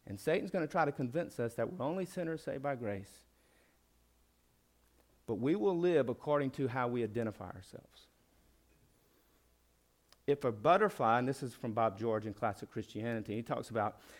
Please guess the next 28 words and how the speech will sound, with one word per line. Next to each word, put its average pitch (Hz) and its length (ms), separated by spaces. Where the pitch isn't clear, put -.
a 123 80
butterfly 220 480
used 175 200
to - 60
be 151 100
a 123 60
caterpillar, 117 520
right? 135 260
And 131 120
somehow 190 440
in 139 80
the 117 60
miracle 165 460
of 135 140
God's 139 280
process, 117 680
that 123 340
butterfly 180 440
becomes, 123 720
or 123 100
the, 117 140
the, 117 180
the, 120 240
um, 110 260
caterpillar 175 400
becomes 120 380
a 131 40
butterfly. 139 540